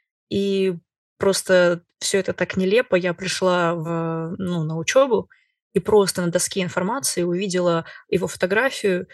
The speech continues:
с, э, годом рождения и годом смерти. Это случилось вот буквально за,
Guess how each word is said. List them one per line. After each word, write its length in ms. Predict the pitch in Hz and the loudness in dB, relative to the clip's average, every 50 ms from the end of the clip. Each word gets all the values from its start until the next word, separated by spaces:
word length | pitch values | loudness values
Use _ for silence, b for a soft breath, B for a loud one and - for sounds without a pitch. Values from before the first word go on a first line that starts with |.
| B B B | B B B
с, 260 | - - - - - 180 | -4 -2 -2 0 2 2
э, 520 | 180 175 175 175 170 170 170 175 175 196 233 - | 4 4 2 2 0 -2 -2 -2 -4 -6 -8 -10
годом 520 | - 262 - - - - 208 180 185 185 | -14 -14 -12 -6 -4 -2 -2 0 0 -2
рождения 400 | 185 180 180 185 214 208 185 170 | -2 -2 0 0 0 0 0 -2
и 20 | |
годом 220 | 165 175 165 165 160 | 0 0 -2 -2 -2
смерти. 420 | - - 156 160 165 - - - _ _ _ _ _ _ _ _ _ _ _ _ _ _ _ _ _ _ | -4 -6 -8 -8 -8 -10 -12 -14 _ _ _ _ _ _ _ _ _ _ _ _ _ _ _ _ _ _
Это 180 | - 196 185 196 | 0 0 2 0
случилось 500 | - - 190 - - 226 233 226 190 - 196 | 0 -2 -2 -2 0 0 0 0 0 -2 -4
вот 80 | 165 | -8
буквально 600 | 160 170 156 - 185 180 180 175 175 175 170 165 | -8 -6 -2 0 0 0 2 0 -2 -4 -4 -4
за, 680 | 160 156 156 170 170 165 165 165 165 165 165 165 156 | -4 -4 -2 -2 -2 -2 -2 -4 -4 -6 -8 -8 -10